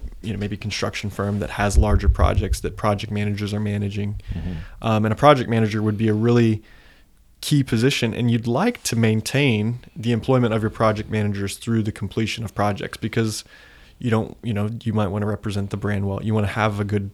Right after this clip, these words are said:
Speaker 1: solid brand. You don't wanna have turnover in the middle of projects and have to add all the, you know, hours to manage the handoff of, "Hey, here's everything that they were doing. Now you're, this new person's doing it," and just the disruption that causes
Speaker 2: Mm-hmm.
Speaker 1: to operations.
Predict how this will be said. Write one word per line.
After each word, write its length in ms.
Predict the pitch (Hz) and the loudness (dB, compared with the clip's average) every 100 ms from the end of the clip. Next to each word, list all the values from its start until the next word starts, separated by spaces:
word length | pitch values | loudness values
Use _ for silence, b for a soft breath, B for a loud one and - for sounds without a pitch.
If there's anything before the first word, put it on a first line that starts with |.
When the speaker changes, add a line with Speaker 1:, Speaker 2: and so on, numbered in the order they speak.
| - | -4
Speaker 1:
solid 340 | 107 104 98 | -2 0 -2
brand. 400 | 101 101 98 98 | -2 -2 0 -2
You 60 | 104 | -2
don't 160 | 104 | -2
wanna 120 | 101 107 | -4 -4
have 220 | 107 104 | -4 -4
turnover 400 | - 110 104 104 | -4 -2 -2 0
in 60 | 104 | 0
the 80 | |
middle 160 | 101 104 | 0 -2
of 120 | 98 | -4
projects 640 | - 104 98 101 98 - | -6 -4 -2 -2 -2 -6
and 220 | 107 101 - B B B B B | -6 -8 -10 B B B B B
have 200 | 110 - | -4 -2
to 200 | 107 147 - _ _ _ - | -4 -6 -18 _ _ _ 2
add 200 | 110 113 | 4 6
all 140 | 110 | 4
the, 240 | 110 110 - | 2 0 0
you 120 | 107 | -4
know, 240 | 101 104 - - | -4 -4 -2 6
hours 520 | 110 117 107 107 - | 8 8 4 0 -2
to 440 | - 110 104 107 113 b b b - - | -2 -2 -2 -4 -6 b b b -20 -14
manage 460 | - 123 117 113 107 | -2 2 4 4 2
the 80 | 107 | 0
handoff 640 | 110 110 104 104 101 - | 2 2 2 0 -2 -2
of, 280 | 104 104 95 | -2 0 0
"Hey, 180 | 110 | 0
here's 240 | 98 110 104 | 2 2 2
everything 380 | 104 101 107 104 | 0 -2 -2 -2
that 100 | - | -2
they 100 | 101 | -2
were 120 | 98 | -2
doing. 480 | 113 139 131 117 120 | 2 2 4 0 -2
Now 120 | 104 | -2
you're, 220 | 98 113 | 0 0
this 340 | 107 131 110 - | -2 -4 -4 0
new 120 | 127 | 0
person's 400 | - 123 120 107 | 2 0 0 -2
doing 360 | 107 117 110 110 | 0 2 2 2
it," 220 | 110 - - | 0 -2 -6
and 240 | 104 101 | -6 -4
just 240 | 107 104 - | -4 -4 -4
the 60 | |
disruption 600 | 107 107 - 117 110 - | -2 -2 0 0 0 0
that 160 | 107 101 | -2 -4
causes 380 | - 104 101 85 | -2 -2 -2 -2
Speaker 2:
Mm-hmm. 80 | 82 | -2
Speaker 1:
to 20 | |
operations. 800 | 85 101 104 104 104 104 98 | -2 -2 -2 -2 -2 -4 -6